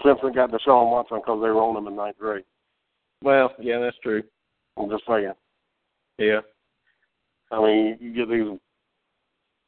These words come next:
Speaker 1: once in however long quarterback types.
Speaker 2: Mm-hmm.
Speaker 1: I mean, I'd, I'd offer 'em.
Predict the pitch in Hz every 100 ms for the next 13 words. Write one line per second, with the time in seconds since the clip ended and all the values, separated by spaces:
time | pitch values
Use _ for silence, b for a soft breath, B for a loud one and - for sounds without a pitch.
0 | - 110 123 120 117 101 113 117 113 113
1 | 110 107 - 117 110 104 98 _ 107 101
2 | - - _ _ _ _ _ _ _ _
3 | _ _ _ _ _ _ - 117 117 104
4 | 98 98 95 90 - _ - _ - 104
5 | 98 - 104 101 95 - 107 92